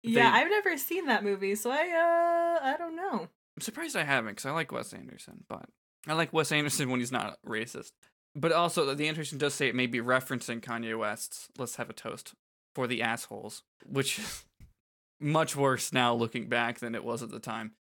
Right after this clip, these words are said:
Speaker 1: Yeah. Fun fact about that song, the only version I've ever heard of it is the Punk Goes Pop one.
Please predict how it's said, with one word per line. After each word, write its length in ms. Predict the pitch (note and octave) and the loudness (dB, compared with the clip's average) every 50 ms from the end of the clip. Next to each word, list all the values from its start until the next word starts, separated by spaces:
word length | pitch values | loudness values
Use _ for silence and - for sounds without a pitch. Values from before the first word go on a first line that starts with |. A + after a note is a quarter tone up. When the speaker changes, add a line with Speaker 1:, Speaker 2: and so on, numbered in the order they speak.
| _ - - | _ -14 -8
Speaker 1:
Yeah. 560 | C4 B3 B3 A#3+ A#3+ A#3 A#3 A3+ A3+ A3+ A3 G#3+ - - - - - _ _ _ _ - | 0 2 4 6 8 8 8 8 8 6 4 2 -4 -12 -20 -20 -20 _ _ _ _ -10
Fun 200 | - C#4 D4 C#4 | -8 -6 -2 2
fact 240 | D4+ C#4+ C#4 C4+ - | 2 2 2 2 2
about 200 | A#3 A3+ A3 G#3+ | 2 2 4 4
that 200 | G#3+ G3+ G3+ G3+ | 4 4 2 2
song, 380 | - A3 G3+ G3+ G3+ G#3 G#3+ G#3+ G#3 | 0 0 0 2 2 0 -2 -4 -4
the 120 | G#3 A3 G3+ | -4 -4 -2
only 220 | G#3+ A3+ A#3 A#3+ | -2 -2 0 0
version 300 | A#3 A#3 A#3+ B3 A#3 A#3 | 0 0 0 0 0 0
I've 100 | A#3 A3 | 0 0
ever 240 | A3 A3 G#3 G#3+ A3 | 0 0 0 0 0
heard 180 | A3 B3+ A#3+ | 0 0 0
of 120 | A#3 G3+ G3+ | 0 0 0
it 80 | G3+ | -2
is 100 | G3+ G3+ | -2 -4
the 120 | G3+ - G#3 | -4 -4 -4
Punk 240 | G#3 - A3 G#3+ G#3+ | -2 -2 -2 -2 -2
Goes 180 | A3+ A3 G#3+ G#3+ | -2 -2 -2 -2
Pop 360 | - - A#3+ A#3 A#3 A3+ - | 0 2 2 2 2 0 -2
one. 220 | G#3 G3+ G#3 G3 | -2 -2 -2 -2